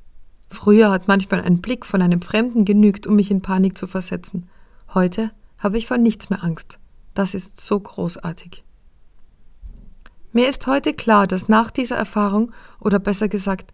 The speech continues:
nach dieser Berührung, meine innere Heilung begann, die physisch und psychisch so schmerzhaft war und teilweise immer noch ist. Wenn das physische Herz sich öffnet, sind die Schmerzen kaum auszuhalten.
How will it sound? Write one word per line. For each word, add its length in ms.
nach 140
dieser 240
Berührung, 760
meine 200
innere 440
Heilung 320
begann, 460
die 80
physisch 480
und 180
psychisch 460
so 160
schmerzhaft 640
war 160
und 160
teilweise 460
immer 220
noch 160
ist. 320
Wenn 140
das 180
physische 460
Herz 280
sich 180
öffnet, 360
sind 160
die 60
Schmerzen 420
kaum 240
auszuhalten. 800